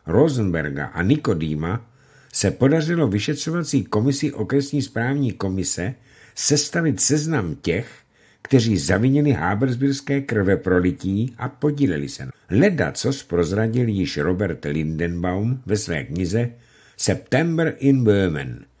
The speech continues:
která vyšla v letech, kdy se nacisté svými zásluhami ještě okázale chlubili. Hlavní vinici,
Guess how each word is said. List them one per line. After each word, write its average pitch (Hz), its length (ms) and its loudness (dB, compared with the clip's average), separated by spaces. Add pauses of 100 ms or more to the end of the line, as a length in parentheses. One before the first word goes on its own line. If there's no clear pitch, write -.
(520)
která 85 300 0
vyšla 78 300 -4
v 65 60 -8
letech, 113 400 -2 (180)
kdy 82 180 -4
se 78 160 -6
nacisté 120 540 -4
svými 95 340 -4
zásluhami 104 800 -4 (300)
ještě - 420 -2 (120)
okázale 85 880 0
chlubili. 60 440 -8 (200)
Hlavní 151 340 2
vinici, 175 560 -2